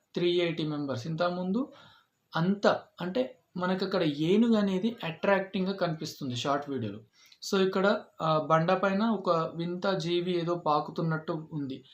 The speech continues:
So, ఇలాంటి ట్రిక్స్ మీరు వీడియోలలో యూజ్ చేసినప్పుడు మాత్రమే మనకి, ఆ, వీడియోస్ అనేవి వైరల్ అవుతాయి. ఏదో హ్యాష్‌ట్యాగ్స్ పెట్టడం వల్ల,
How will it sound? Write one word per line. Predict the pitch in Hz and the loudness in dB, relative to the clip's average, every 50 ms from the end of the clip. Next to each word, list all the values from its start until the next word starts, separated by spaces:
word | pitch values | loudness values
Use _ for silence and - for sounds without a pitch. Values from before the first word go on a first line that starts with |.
| - - - - _ - | -20 -20 -20 -20 _ -10
So, | - - 240 233 - - | -4 -2 -2 -2 -2 -2
ఇలాంటి | 185 185 180 190 208 220 233 233 240 226 | -2 0 2 2 4 4 4 4 2 2
ట్రిక్స్ | 220 - 208 190 185 - - - 247 | 0 0 0 -2 -2 -2 -4 0 2
మీరు | 220 214 214 208 202 214 | 4 4 4 4 2 0
వీడియోలలో | 175 180 185 185 190 190 190 190 180 180 170 170 170 175 170 | 0 0 0 0 0 2 2 2 2 2 2 0 0 -2 -2
యూజ్ | 165 156 160 170 165 165 - 175 | -2 -2 -4 -4 -6 -6 -6 -6
చేసినప్పుడు | 160 147 - 156 147 139 - 147 139 | -6 -4 -4 -6 -8 -6 -6 -6 -6
మాత్రమే | 135 131 123 123 113 - - 117 123 160 226 254 - - - - - - - _ - | -6 -6 -6 -8 -8 -8 -6 -4 -2 -2 -2 -2 -4 -8 -18 -20 -20 -20 -14 _ -2
మనకి, | 165 175 190 202 196 - - 226 180 160 165 208 233 - - _ _ _ _ _ - - | 0 2 2 2 0 0 0 0 0 0 0 -2 -4 -6 -8 _ _ _ _ _ -10 -6
ఆ, | 170 165 160 160 156 151 165 | -4 -2 0 0 0 -2 -2
వీడియోస్ | 170 180 175 185 180 180 - | -2 0 0 0 0 0 -2
అనేవి | 175 160 170 190 | -2 -2 -2 0
వైరల్ | 185 170 160 156 151 147 135 | 2 2 2 2 0 0 0
అవుతాయి. | 117 113 - - 113 - - - - - - - 190 | -2 -2 -4 -6 -10 -12 -12 -20 -20 -20 -10 -4 -2
ఏదో | 165 170 165 180 175 | 0 2 2 4 4
హ్యాష్‌ట్యాగ్స్ | 165 156 147 151 160 156 - - 180 165 160 156 - 160 151 | 4 6 6 6 4 2 2 2 2 2 2 0 -2 -2 -2
పెట్టడం | 147 143 160 151 151 151 151 143 | -2 0 0 0 0 0 0 2
వల్ల, | 143 139 143 135 135 135 147 | 0 0 0 0 -2 -2 -4